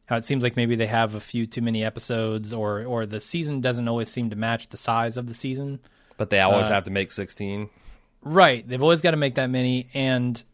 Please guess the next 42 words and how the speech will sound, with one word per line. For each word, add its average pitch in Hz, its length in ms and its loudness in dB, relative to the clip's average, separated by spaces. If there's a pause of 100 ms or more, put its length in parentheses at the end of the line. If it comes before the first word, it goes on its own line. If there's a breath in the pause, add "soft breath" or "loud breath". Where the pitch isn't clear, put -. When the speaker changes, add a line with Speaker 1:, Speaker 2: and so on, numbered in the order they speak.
(440)
Speaker 1:
they're 131 180 -4
trying 170 420 2
to 135 80 -4
hit 143 300 -4
certain 135 400 -4
beats 123 320 -4
from 113 240 -2
the 101 80 -6
comic 110 460 0
at 101 140 -8
certain 110 520 -6
times 110 380 0
because 117 280 -4
they're 135 260 -2 (180)
Speaker 2:
Yeah. 110 500 4
Speaker 1:
ri-, 156 40 -2
rightfully, 190 400 6
because 131 240 0
they're 147 120 2
big 139 400 2
moments, 113 540 0
right? 120 300 -2 (200 soft breath)
Speaker 2:
Yeah. 120 180 0
Speaker 1:
You 135 80 2
wanna 135 160 4
hit 131 140 -6
those 120 160 -2
big 127 260 0
moments 120 360 -2
at 110 80 -10
the 113 100 -4
end 107 100 -4
of 98 60 -14
a 95 40 -12
season 104 500 -6 (320 soft breath)
or 120 60 -6
the 113 100 -2
end 107 100 -2
of 98 40 -6
a 95 40 -8
half 127 240 2
season. 101 480 -10